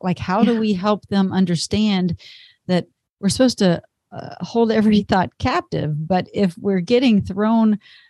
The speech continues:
Speaker 1: uh, in our thoughts, things that don't belong, uh, it, it's very confusing, and it actually starts to, you know, change our, our body chemistry, and we become even addicted, right? You get that dopamine rush, you, you get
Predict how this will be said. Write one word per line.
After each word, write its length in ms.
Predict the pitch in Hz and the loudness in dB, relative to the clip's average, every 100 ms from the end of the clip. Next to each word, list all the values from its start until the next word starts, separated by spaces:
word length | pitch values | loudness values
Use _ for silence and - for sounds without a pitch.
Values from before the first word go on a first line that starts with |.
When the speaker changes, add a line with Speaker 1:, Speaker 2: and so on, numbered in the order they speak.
| _ - | _ -2
Speaker 1:
uh, 260 | 190 180 - | 0 0 -2
in 160 | 214 208 | 0 2
our 140 | 180 | 2
thoughts, 520 | - 262 254 - - | 0 0 -2 -2 -6
things 360 | - 208 202 180 | -2 0 2 2
that 180 | 180 - | -2 0
don't 240 | 190 165 | -2 0
belong, 680 | 165 180 254 220 170 170 170 _ _ _ _ 185 | -2 0 2 2 2 0 -2 _ _ _ _ -4
uh, 420 | 180 180 175 - | 0 0 0 0
it, 240 | - 196 - - | -4 -4 -6 -6
it's 280 | 190 170 185 | -2 -2 0
very 320 | 180 180 175 | 2 4 2
confusing, 880 | 175 165 202 202 196 190 190 185 - | 0 -2 0 2 2 2 0 -2 -2
and 380 | 175 170 170 - | -2 0 0 -2
it 180 | 160 - | -4 -2
actually 360 | 160 - 165 | -4 -2 -4
starts 380 | 147 165 156 - | -2 -2 -4 -6
to, 380 | - 160 156 151 - _ | -2 0 2 0 -4 _
you 140 | 185 160 | -2 0
know, 140 | 143 | 0
change 400 | 139 190 185 175 | 0 0 2 2
our, 240 | 160 151 - 165 - _ _ _ _ | 2 -2 -4 -12 -14 _ _ _ _
our 100 | 170 | -4
body 340 | 151 156 165 190 | 0 0 0 2
chemistry, 560 | 240 247 - 285 330 | 2 2 2 -4 -4
and 80 | 196 | 0
we 60 | 156 | 0
become 360 | 156 - 165 | 0 -2 -2
even 280 | 165 156 156 | 0 -2 -4
addicted, 560 | 160 151 160 165 247 285 | -4 -2 -4 -2 -4 -2
right? 240 | 202 233 | 0 0
You 100 | 180 | -2
get 160 | 180 - | -2 -2
that 220 | 160 156 | -4 -2
dopamine 520 | 170 170 196 190 185 | -2 -2 0 2 4
rush, 340 | 170 175 254 - | 4 2 -2 -4
you, 240 | 160 160 | -6 -6
you 40 | |
get 80 | - | 0